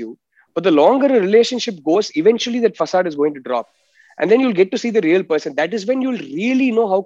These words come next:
compatible you are. So ఇక్కడ నేను ఏం చేద్దాం అనుకున్నానంటే, by, by say one hour, wa-, by interval block,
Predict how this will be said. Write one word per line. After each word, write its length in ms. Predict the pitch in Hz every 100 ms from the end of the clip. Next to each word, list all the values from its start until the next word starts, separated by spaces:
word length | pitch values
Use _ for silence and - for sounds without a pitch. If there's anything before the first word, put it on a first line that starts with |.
| 156
compatible 440 | 165 185 175 160 131
you 80 | 120 110
are. 80 | - _ _ _ _ -
So 60 | 254 202
ఇక్కడ 200 | 175 262 262 226
నేను 120 | 196 247
ఏం 60 | 226
చేద్దాం 260 | 233 220 220
అనుకున్నానంటే, 560 | 196 196 185 160 156 240 302 - _ _ _ 147
by, 140 | 208 262 285 - _ _ _ _ _ _ _ 131
by 120 | 160 226 240 240 208 - -
say 160 | 185 214 180 156
one 120 | 175 190
hour, 120 | 208 190
wa-, 180 | 170 147 151 143 139
by 80 | 165 233 - _ _ _ - 165
interval 340 | 180 240 226 151
block, 220 | 147 240